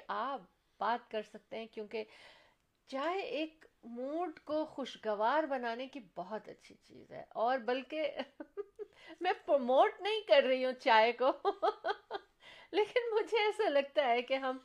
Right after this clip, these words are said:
جب ریلیکس ہونا چاہتے ہیں تو ہم چائے پینا چاہتے ہیں۔ لیکن اب ہم بغیر چائے کے بھی ریلیکس ہیں اس وقت۔ دیکھیے، جو چاہیں کر سکتے ہیں، اور ہم سمجھتے ہیں کہ نہیں،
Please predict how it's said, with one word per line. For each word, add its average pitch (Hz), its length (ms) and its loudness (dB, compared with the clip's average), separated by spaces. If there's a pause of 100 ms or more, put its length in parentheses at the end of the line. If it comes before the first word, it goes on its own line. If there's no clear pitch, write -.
(280)
جب 277 180 4
ریلیکس 294 560 6
ہونا 285 260 0
چاہتے 247 360 -2
ہیں 240 180 -4
تو 202 280 -8
ہم 190 80 -14 (520)
چائے 247 380 4
پینا 208 300 -4
چاہتے 180 420 -8
ہیں۔ 180 120 -14 (400)
لیکن 220 500 -2 (640)
اب 277 180 2 (760)
ہم 302 140 -2
بغیر 269 280 2 (100)
چائے 254 240 0
کے 294 140 -4
بھی 247 160 -4
ریلیکس 196 480 -4
ہیں 180 80 -12
اس 180 180 -20
وقت۔ 180 200 -14
دیکھیے، 233 420 -6 (320)
جو 247 140 -2 (120)
چاہیں 330 400 4
کر 294 120 10
سکتے 226 440 -4
ہیں، 185 140 -10 (500)
اور 202 500 -2
ہم 208 380 0 (100)
سمجھتے 247 400 -4
ہیں 277 140 -2
کہ 262 140 -4
نہیں، 226 460 -6